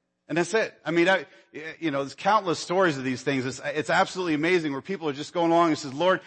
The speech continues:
if you just send somebody across my path, even just with an encouraging word, all I need is that one last little thing." And it's either I move on from this life or, "Lord, I'm gonna serve you."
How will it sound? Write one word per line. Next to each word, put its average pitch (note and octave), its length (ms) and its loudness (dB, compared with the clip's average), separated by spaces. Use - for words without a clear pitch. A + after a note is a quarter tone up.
if - 60 -20
you F3 100 -2
just F#3+ 220 2
send G3 200 2
somebody E3 280 0
across E3+ 340 0
my D3+ 120 2
path, E3 300 0
even G3+ 240 -2
just G3 180 2
with F3 140 -2
an E3+ 80 0
encouraging D#3 540 -2
word, D#3+ 180 2
all F#3+ 220 2
I G3+ 80 4
need G#3 180 -4
is D#3 120 -2
that D3 180 2
one G3 240 6
last F3+ 260 2
little F3+ 180 2
thing." F3+ 280 0
And D#3+ 100 4
it's D#3+ 160 2
either F#3 400 2
I D#3+ 220 4
move D3 320 4
on F3 280 6
from F#3 200 -4
this F3+ 200 0
life F3+ 640 0
or, C#3 80 -6
"Lord, D#3 240 6
I'm D#3 80 4
gonna D#3 160 2
serve F3 340 -2
you." A#2 220 -8